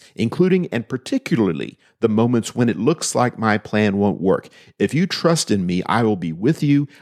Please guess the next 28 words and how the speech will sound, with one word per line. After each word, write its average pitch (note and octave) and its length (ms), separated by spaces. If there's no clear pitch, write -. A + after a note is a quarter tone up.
I G2 140
will F2 180
empower A#2+ 540
you, G#2 400
and F#2 140
I G#2 80
will G#2 60
reward F#2 640
you. - 120
And A2 160
that's D#3+ 180
what - 240
faith D3 380
is G2 240
really F#2 200
all F#2 240
about. - 540
Trusting D3 580
that G2+ 260
God A2+ 280
is D#2 160
going F#2 160
to E2 100
accomplish B2+ 540
his A2+ 180
will F#2 340
even C3+ 400
when G2 460